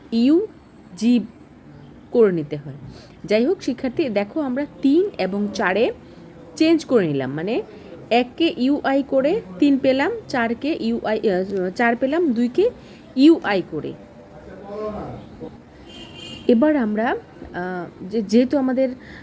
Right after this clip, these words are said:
চেঞ্জ করা শেষ, এবার আমরা সরাসরি, আহ, সিদ্ধান্তটাকে প্রমাণ করার চেষ্টা করব। তো দেখো শিক্ষার্থী, এখানে যদি ভিওয়াই implies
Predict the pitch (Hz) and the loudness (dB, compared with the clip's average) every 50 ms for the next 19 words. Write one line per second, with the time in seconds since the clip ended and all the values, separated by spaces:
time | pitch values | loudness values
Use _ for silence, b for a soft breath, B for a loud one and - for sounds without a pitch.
0 | B B B - - 262 262 262 254 - 277 262 277 277 - 427 453 - 339 269 | B B B -2 0 0 2 0 2 0 2 2 2 0 0 -2 0 0 0 0
1 | 226 233 220 220 214 202 208 202 - 220 190 196 196 - 226 220 254 339 415 - | 0 0 0 0 0 -2 -2 -2 -4 -4 -4 -4 -4 -4 -4 0 0 -2 -2 -4
2 | - - - - - - - - - - - - 175 180 180 - - 247 226 190 | -10 -20 -20 -20 -20 -20 -20 -20 -20 -16 -8 -4 -2 -2 -2 0 0 0 0 2
3 | 175 - 254 269 277 262 285 277 277 285 277 - 359 - 320 254 240 220 214 208 | 2 2 2 2 2 2 0 0 0 0 0 -2 -2 0 0 0 2 0 0 0
4 | 214 202 202 202 208 226 202 208 - - 160 156 - 139 123 98 147 156 - - | 0 0 0 0 0 -2 -2 0 -2 -4 -2 -2 -2 -4 -4 -4 -6 -8 -10 -12
5 | - B B B B B B B B - - - 294 254 269 277 - 311 294 - | -20 B B B B B B B B -10 -4 0 2 2 2 2 0 -4 -2 -2
6 | 320 - - 302 277 - - 277 254 - 302 285 269 294 285 - 269 226 247 240 | -2 -2 0 -2 -2 -2 -4 -4 -4 -4 -6 -4 -4 -4 -2 -2 0 2 2 2
7 | 196 170 - 220 262 285 294 277 269 240 233 233 269 349 392 B B B B B | 2 2 2 2 4 4 4 2 2 2 2 0 0 -2 -2 B B B B B
8 | B B B - 226 226 214 202 240 226 | B B B -4 -2 -2 0 2 0 0